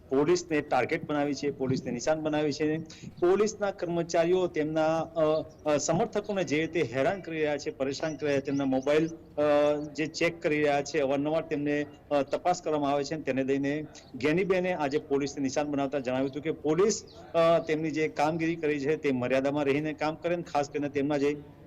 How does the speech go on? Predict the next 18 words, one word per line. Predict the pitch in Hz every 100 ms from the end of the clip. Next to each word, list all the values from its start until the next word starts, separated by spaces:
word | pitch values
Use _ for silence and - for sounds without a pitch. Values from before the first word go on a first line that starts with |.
| - - -
સમર્થકોને | - 190 240 240 220 226
જે | 202
હેરાન | 170 151 165
કરે | 170 170
છે | 170
તેને | 165 151 147
હેરાન | 127 143
કરવાનું | 139 147 151 139
બંધ | 175
કરે. | 196 175 135 120 - - 151
અ, | 151 151
અને | 170 180 180
તેમણે | 175 170 175
વધુમાં | 143 156 190
જણાવ્યું | 196 180 185
હતું | 180 180
કે | 202
જ્યારે | 175 160 180